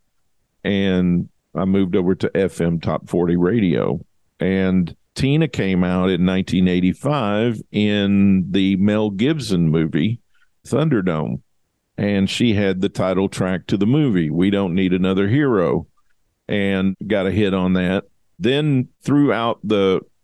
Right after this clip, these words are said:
rest of the eighties, she released a song called Typical Male. She released a song called I Don't Wanna Fight. She sang the title track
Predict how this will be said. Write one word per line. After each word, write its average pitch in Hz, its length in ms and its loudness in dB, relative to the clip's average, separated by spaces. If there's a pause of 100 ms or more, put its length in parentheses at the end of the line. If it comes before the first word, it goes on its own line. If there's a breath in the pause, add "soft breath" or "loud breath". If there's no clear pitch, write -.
(120)
rest 123 540 -2
of 90 160 0
the 92 140 -2
eighties, 101 640 0 (120)
she - 200 -4
released 104 400 0
a 92 60 0
song 98 340 -2
called 92 320 -4
Typical 98 400 -2
Male. 95 640 0 (380 loud breath)
She - 240 -2
released 95 580 0
a 82 80 0
song 90 320 -2
called 87 220 -2
I 90 140 -4
Don't 87 120 -2
Wanna 85 220 0
Fight. 104 640 -4 (340)
She - 240 -2
sang 101 420 -2
the 90 100 0
title 98 440 -2
track 95 380 -4